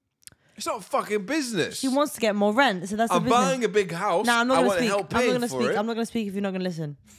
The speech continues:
Speaker 2: You need to
Speaker 1: Fuck
Speaker 2: listen to
Speaker 1: me.
Speaker 2: this. If you keep interrupting me, first of all,
Speaker 1: She's not starting a fucking real estate business, and a lot of people do this.
Speaker 2: Listen to me now. Listen to me now.
Speaker 1: <laughs>
Speaker 2: Let me tell you
Speaker 1: Don't
Speaker 2: something.
Speaker 1: fucking wag your finger at
Speaker 2: Let
Speaker 1: me.
Speaker 2: me tell you something.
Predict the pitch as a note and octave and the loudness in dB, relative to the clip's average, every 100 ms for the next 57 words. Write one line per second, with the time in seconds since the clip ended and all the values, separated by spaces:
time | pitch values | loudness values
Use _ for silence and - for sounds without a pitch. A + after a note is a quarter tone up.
0 | - - A3 B3+ A#3 A3+ F#3 D3 E3+ E3 | -20 -8 -4 -2 -2 -4 -6 -6 -4 -6
1 | G2 - _ _ _ _ - A3+ D4 F4 | -10 -20 _ _ _ _ -8 -6 -4 -4
2 | C#4+ B3 B3 A3 G#3 G#3 C#4+ - - - | -4 -2 -4 -6 -8 -6 -6 -10 -4 -4
3 | - - C4+ B3+ A3 A3+ E4 B3 D#4+ D4 | -4 -8 -8 -8 -6 -6 -8 -6 -4 -2
4 | D4 B3 G#3+ B3+ A#3 G#3+ B3 C4+ A#3+ E3 | -2 -4 -2 -2 -2 -2 0 0 0 -4
5 | A#2+ D3 E3 D#3+ F#3 G3 F#3+ A3 D4 C4 | -4 -4 -4 -8 -8 -6 -2 2 2 2
6 | C4 G#3+ A3+ D#4 D#4+ D3 A2 A#3+ A#3 G3 | -2 -2 -2 0 0 0 -2 -2 -4 -6
7 | F#3 E3+ E3 C#3+ D3 _ _ - A3 - | -4 -4 -4 -8 -10 _ _ -2 -2 2
8 | F#3+ E3 E3 - - _ _ - A3+ B3 | 0 0 -6 -12 -20 _ _ -6 -4 -4
9 | G#3 F#3 F3 A#3 A3 A3 G#3 G#3+ A3 F3 | -4 -2 0 0 0 -4 -2 0 0 0
10 | G3 G#3 D#3+ C3 B3 D4 E4 F4+ F#4 D#4+ | 0 2 2 4 4 4 4 2 2 0
11 | B3+ F#3 | -2 -6